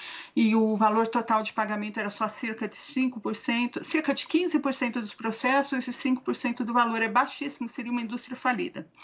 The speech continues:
É, preciso deixar claro que esse dinheiro não vai pros órgãos ambientais, esse dinheiro, vinte por cento, quando pago,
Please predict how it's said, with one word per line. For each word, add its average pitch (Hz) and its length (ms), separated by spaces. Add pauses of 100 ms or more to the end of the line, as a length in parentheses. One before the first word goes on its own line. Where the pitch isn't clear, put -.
(460)
É, 226 140
preciso 254 260
deixar 285 280
claro 254 300
que 269 100
esse 247 200
dinheiro 240 360
não 254 220
vai 247 220
pros 220 260
órgãos 202 320
ambientais, 190 720
esse 214 220
dinheiro, 214 340
vinte 254 320
por 254 160
cento, 214 360
quando 302 280
pago, 196 540